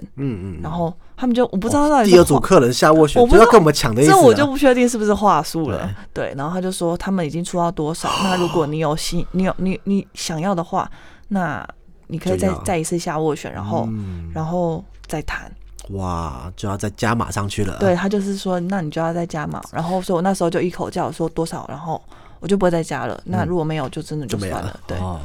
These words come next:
Speaker 1: 所以后来就有比较顺利一点啊。
Speaker 2: 对，有比较顺利一点。
Speaker 1: 好，这个算是就买房过程，当然最后还有一些合约细节呢，就不说，
Speaker 2: 嗯。
Speaker 1: 不说了，因为那个
Speaker 2: 嗯。
Speaker 1: 每一家不一样，
Speaker 2: 嗯，
Speaker 1: 因为重点是议价过程。
Speaker 2: 对。对。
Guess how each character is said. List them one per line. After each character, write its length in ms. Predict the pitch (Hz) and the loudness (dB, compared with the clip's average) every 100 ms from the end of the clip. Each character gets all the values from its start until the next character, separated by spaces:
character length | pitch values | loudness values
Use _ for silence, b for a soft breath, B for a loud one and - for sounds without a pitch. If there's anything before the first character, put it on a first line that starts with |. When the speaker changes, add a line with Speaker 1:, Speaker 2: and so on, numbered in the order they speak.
| 87 | -12
Speaker 1:
所 180 | - | -10
以 40 | 95 | -8
后 180 | - 123 | -4 -4
来 100 | 92 | -4
就 160 | - 92 | -8 -10
有 100 | 76 | -10
比 320 | - - - | -14 -16 -12
较 80 | 92 | -8
顺 220 | - 101 | -6 -6
利 80 | 104 | -6
一 60 | |
点 120 | 98 85 | -8 -10
啊。 40 | - | -6
Speaker 2:
对， 140 | 160 | -6
有 60 | 120 | -4
比 60 | |
较 100 | 180 | -6
顺 220 | 160 185 95 | -6 -8 -8
利 60 | |
一 120 | - - | -8 -8
点。 200 | - - | -10 -12
Speaker 1:
好， 80 | B | B
这 120 | - 113 | -10 -6
个 60 | |
算 140 | 107 104 | -4 -4
是 140 | 107 | -4
就 340 | 113 107 98 90 | -4 -4 -6 -10
买 160 | 95 98 | -10 -8
房 220 | - 220 | -6 0
过 160 | 190 135 | 2 2
程， 160 | 95 | 2
当 100 | 156 | 0
然 80 | 170 | 0
最 200 | 160 185 | 2 4
后 60 | 180 | 4
还 40 | |
有 20 | |
一 40 | 147 | 4
些 100 | 170 | 2
合 160 | 123 | 2
约 140 | 135 151 | 2 0
细 180 | - | -2
节 140 | 143 95 | -6 -4
呢， 120 | 113 | -2
就 120 | 113 | -2
不 80 | 120 | -2
说， 260 | - 113 110 | -2 -4 -6
Speaker 2:
嗯。 100 | - 185 | -4 -2
Speaker 1:
不 40 | |
说 180 | 170 104 | 0 -2
了， 40 | |
因 80 | 98 | -2
为 60 | 131 | -2
那 80 | 135 | 0
个 140 | 123 | 0
Speaker 2:
嗯。 140 | 113 B B B | 0 B B B
Speaker 1:
每 160 | - 95 | -8 -6
一 40 | |
家 140 | 120 123 | -2 -2
不 160 | - | 0
一 60 | 113 | 0
样， 240 | 113 - - | 0 -4 -6
Speaker 2:
嗯， 100 | 175 | -4
Speaker 1:
因 60 | 117 | -2
为 60 | |
重 160 | 110 127 | 0 0
点 100 | 110 | 0
是 80 | 127 | -4
议 80 | 139 | -6
价 200 | 113 113 | -2 -2
过 200 | 104 110 | -2 -6
程。 180 | - - | -4 -6
Speaker 2:
对。 120 | |
对。 40 | 101 | -6